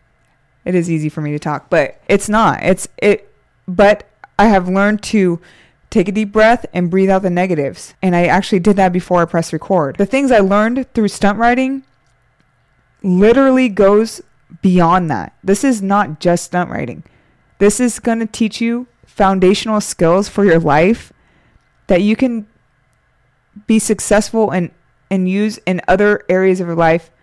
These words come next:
forever. Anyways, I get super passionate. <laughs> Thank you guys so much for listening, and I really hope this helped you out. And I'm sorry if you're dealing with any fears or anxieties right now with riding. I'm, I'm just letting you know, don't give up.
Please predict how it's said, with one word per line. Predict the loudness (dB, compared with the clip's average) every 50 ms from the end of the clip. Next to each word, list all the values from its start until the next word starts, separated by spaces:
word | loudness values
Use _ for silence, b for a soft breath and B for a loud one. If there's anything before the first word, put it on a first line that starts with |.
| _ _ _ _ _ _ _ _ _ _
forever. | _ 0 0 0 0 2 2 2 2 2 0 -4 -6 -6 -12 _ _
Anyways, | -4 -2 0 0 0 0 -2 -4 -6 -10 -14 -18 -6 -2
I | 0 2
get | 2 0 0
super | 0 -2 0 0 -2 -2
passionate. | 0 0 0 0 -2 -4 -8 -8 -6 -8 B B B B
<laughs> | B B B _
Thank | -4 -4 -2 0
you | 0 0 0 0 0
guys | 2 2 2 2 2 0
so | -2 -4 -2 -2
much | -2 -2 -4 -4
for | -4 -2
listening, | -2 -2 -2 -2 -4 -4 -4 -4 -4 -8 b b b b b b b b b b b
and | -2 0 0
I | 0
really | 0 0 0 0 0 0
hope | 0 0 -2 -2 -4
this | -6 -6 -4
helped | -4 -6 -6 -4 -4
you | -4 -2
out. | -2 -2 -2 -4
And | -6 -6 -8 -10 -10 _
I'm | -8 -6 -4
sorry | -2 0 0 2 2
if | 0 0 -2
you're | -4
dealing | -4 -2 -2 -2 -2 -4
with | -4 -6 -6
any | -6 -4 -4 -4 -6 -8 -12 -18 _ _ _
fears | _ _ 0 2 2 2 2 0 -2
or | -2 -2
anxieties | -4 -4 -4 -4 -4 -4 -2 -2 -4 -4 -4 -4
right | -6 -6 -4
now | -4 -4 -4 -4 -6 -8 -10 b b b b b b b b
with | -4 -4 -2
riding. | -2 0 0 2 2 2 0 -2 -2
I'm, | -4 -6 -6 -8 -12 -10 -8
I'm | -6 -6
just | -6 -4 -2 -2
letting | -2 0 0 -2
you | -2
know, | -2 -2 -4 -4 -6
don't | -4 -4 -4 -4 -4 -4
give | -4 -4 -4 -4
up. | -4 -4 -4 -4 -6